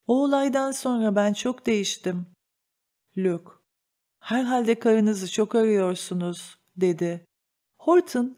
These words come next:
anlamlı anlamlı başını sallayarak, "İnsanın düzenli bir hayat sürebilmesi için bir eşe ihtiyacı vardır," dedi. "Yoksa ipin ucunu bırakıverir. Evet,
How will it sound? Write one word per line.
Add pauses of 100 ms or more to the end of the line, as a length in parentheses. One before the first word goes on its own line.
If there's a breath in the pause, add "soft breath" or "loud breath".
(120)
anlamlı
anlamlı
başını
sallayarak, (680)
"İnsanın
düzenli
bir
hayat
sürebilmesi
için
bir
eşe
ihtiyacı
vardır," (240)
dedi. (580)
"Yoksa
ipin
ucunu
bırakıverir. (420)
Evet,